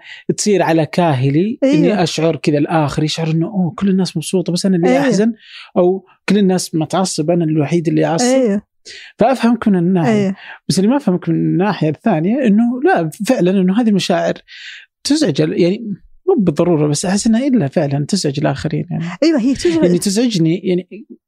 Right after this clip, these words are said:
Speaker 1: يعني مثلًا
Speaker 2: بس هو تزعجك زي ما يزعجك ال-، الجو الحار، زي ما يزعجك البرد الشديد، زي ما جزء من الحياة.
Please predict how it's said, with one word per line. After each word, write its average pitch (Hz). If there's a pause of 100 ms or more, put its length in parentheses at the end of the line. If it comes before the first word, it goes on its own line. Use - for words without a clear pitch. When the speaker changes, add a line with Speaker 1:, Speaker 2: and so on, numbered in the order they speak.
(140)
Speaker 1:
يعني 190
مثلًا 165
Speaker 2:
بس 262
هو 320
تزعجك 240
زي 262
ما 262
يزعجك 220
ال-، 190
الجو 190
الحار، 180
زي 196
ما 202
يزعجك 202
البرد 202
الشديد، 185
زي 185
ما 190 (300)
جزء 285
من 277
الحياة. 247